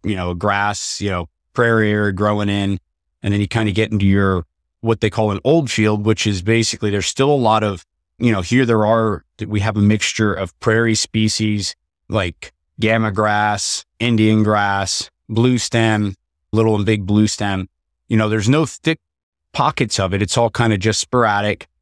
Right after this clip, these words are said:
You know, there's a little bit of, we, there is some fescue because it's just, we're in Missouri and there's fescue, you know, everywhere. It's just, it grows everywhere around here. So there's a little bit of fescue in there, a lot of berry canes, a little bit of moleflower, rose bush,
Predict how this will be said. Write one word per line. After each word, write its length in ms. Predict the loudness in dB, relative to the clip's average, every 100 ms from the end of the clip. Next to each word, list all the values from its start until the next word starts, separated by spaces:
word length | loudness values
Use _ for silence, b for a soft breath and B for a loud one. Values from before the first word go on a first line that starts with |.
| _ -2
You 120 | 2
know, 60 | 2
there's 160 | 2
a 40 | 2
little 160 | 2
bit 140 | 4 4
of, 100 | 4
we, 120 | 2
there 200 | 4 2
is 140 | 0
some 180 | 0 -2
fescue 580 | 0 -2 -2 -2 -2 0
because 300 | 0 0 -2
it's 160 | -2
just, 220 | -4 -6 -2
we're 180 | 0
in 100 | 2
Missouri 380 | 2 2 2 4
and 100 | 2
there's 140 | 0 -2
fescue, 420 | -4 -4 -6 -4
you 160 | -2
know, 180 | -2 -2
everywhere. 480 | -2 -2 -2 -2 0
It's 100 | -2
just, 240 | -4 -8
it 100 | -10
grows 260 | -2 -2 0
everywhere 420 | 0 0 0 2
around 180 | 2 2
here. 180 | 2 0
So 160 | 0
there's 180 | 0 0
a 60 | 0
little 160 | 0
bit 140 | 2 -2
of 80 | 0
fescue 500 | -2 0 -2 0 2
in 140 | 0
there, 260 | 0 -2 -6 _ _ -4
a 100 | 0
lot 180 | 2
of 120 | 0 -2
berry 340 | 0 0 -2
canes, 880 | 0 2 4 4 4 0 -4 -6 -4
a 80 | -2
little 240 | 2 2
bit 140 | 2 0
of 60 |
moleflower, 680 | 2 2 0 0 0 2 2
rose 300 | 2 2 0
bush, 440 | 0 2 2 -2